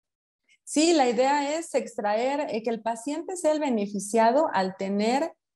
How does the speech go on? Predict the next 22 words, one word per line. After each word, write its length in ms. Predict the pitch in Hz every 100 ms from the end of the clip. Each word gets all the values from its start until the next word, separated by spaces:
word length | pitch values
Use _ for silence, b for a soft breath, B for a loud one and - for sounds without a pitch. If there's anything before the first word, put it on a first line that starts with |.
| _ _
eh, 400 | 202 208 196 190 190
las 180 | 202
ventajas 460 | 202 202 214 - 277
de 140 | 226
cada 640 | 226 226 226 226 214 196 196
una 240 | 208 220
de 100 | 208
las, 500 | 180 175 180 - - -
eh, 340 | 180 175 175
ofertas 560 | 175 175 190 202 220 220
terapéuticas 840 | 180 165 - 233 311 240 196 190
que 100 | 196
hoy 60 | 185
tenemos 460 | 208 190 190 208
a 60 | 196
disposición, 840 | 170 - 175 175 170 - 220 233 220
¿no? 180 | 233 294
La 120 | 185
medicina 500 | 185 180 180 208 240
es 140 | -
una 200 | 220 196
sola. 560 | 196 233 277 214 202